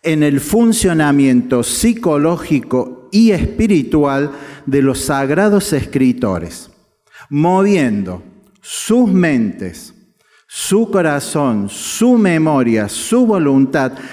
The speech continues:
de tal forma que ellos pensasen y escribiesen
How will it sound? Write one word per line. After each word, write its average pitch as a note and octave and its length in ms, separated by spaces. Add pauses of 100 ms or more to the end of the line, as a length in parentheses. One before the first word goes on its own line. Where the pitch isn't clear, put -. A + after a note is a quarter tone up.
(120)
de E3 180
tal A#3 320
forma A3 480
que F3+ 220
ellos F3+ 360 (300)
pensasen F#3+ 1160 (580)
y F3+ 280
escribiesen D#3+ 1500